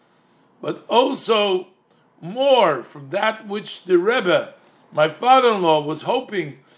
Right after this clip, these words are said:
that he's going to see of each one of the students. In other words,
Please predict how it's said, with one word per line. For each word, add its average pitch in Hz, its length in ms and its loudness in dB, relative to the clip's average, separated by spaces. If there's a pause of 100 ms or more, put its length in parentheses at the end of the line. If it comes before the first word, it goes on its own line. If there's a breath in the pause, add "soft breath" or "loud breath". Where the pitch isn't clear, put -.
(140 soft breath)
that 160 140 -8
he's 180 180 -2
going 208 300 -6
to 165 120 -20
see 196 640 -10 (300 soft breath)
of 143 240 -8
each 220 320 -8
one 208 220 -6
of 170 220 -8
the 175 140 2
students. 190 720 -10
In 120 100 -20
other 160 220 -6
words, 170 540 -8